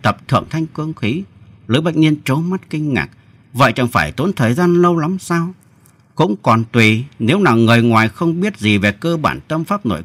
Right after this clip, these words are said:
công của phái Võ Đăng thì cả đời cũng luyện không thành." "Vậy nghĩa là sao?"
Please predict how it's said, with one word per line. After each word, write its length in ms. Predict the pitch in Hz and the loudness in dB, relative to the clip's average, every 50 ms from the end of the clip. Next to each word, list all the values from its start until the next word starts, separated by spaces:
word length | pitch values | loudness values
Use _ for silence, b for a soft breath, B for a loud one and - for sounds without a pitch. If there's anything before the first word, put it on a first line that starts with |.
| - | -6
công 200 | - 202 160 160 | -4 -2 -2 -2
của 140 | - - 147 | -4 -6 -8
phái 180 | - 113 135 156 | -8 -8 -8 -8
Võ 220 | 160 160 160 156 | -8 -10 -10 -8
Đăng 260 | 156 151 147 151 156 156 b b b b b b _ | -4 -4 -4 -4 -4 -6 b b b b b b _
thì 120 | - 113 101 | -4 -4 -2
cả 180 | - 92 80 | 0 -2 -2
đời 240 | 92 110 107 101 101 | 0 0 0 0 0
cũng 240 | - 156 165 160 151 | 0 -2 -2 0 2
luyện 160 | 131 - - | 0 0 -2
không 260 | - - 147 151 156 - | -6 -8 -10 -8 -8 -8
thành." 220 | - - 78 62 62 - - _ _ _ _ _ | -8 -8 -8 -8 -10 -14 -20 _ _ _ _ _
"Vậy 320 | - 92 85 120 110 80 | -14 -2 0 0 0 0
nghĩa 200 | - 104 131 175 | -4 -6 -8 -6
là 180 | 151 - 69 64 - | -8 -10 -12 -12 -14
sao?" 320 | - - 139 139 143 156 | -10 -8 -8 -8 -8 -10